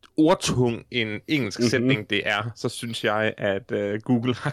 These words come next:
Speaker 1: gjort et rigtig godt stykke arbejde i
Speaker 2: Det
Speaker 1: at
Speaker 2: var
Speaker 1: få det
Speaker 2: helt
Speaker 1: til at,
Speaker 2: udmærket, ja.
Speaker 1: at fungere på dansk. Fordi, ja, det lyder lidt nonsens, men, men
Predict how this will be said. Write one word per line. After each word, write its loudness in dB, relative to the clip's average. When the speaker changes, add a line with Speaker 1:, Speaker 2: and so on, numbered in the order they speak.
Speaker 1:
gjort 4
et -4
rigtig -2
godt -6
stykke -2
arbejde 0
i -6
Speaker 2:
Det 0
Speaker 1:
at -2
Speaker 2:
var 4
Speaker 1:
få 4
det 4
Speaker 2:
helt 0
Speaker 1:
til 2
at, 6
Speaker 2:
udmærket, 2
ja. 0
Speaker 1:
at -2
fungere 0
på -8
dansk. -2
Fordi, -2
ja, 4
det 2
lyder 4
lidt 0
nonsens, -2
men, -4
men -2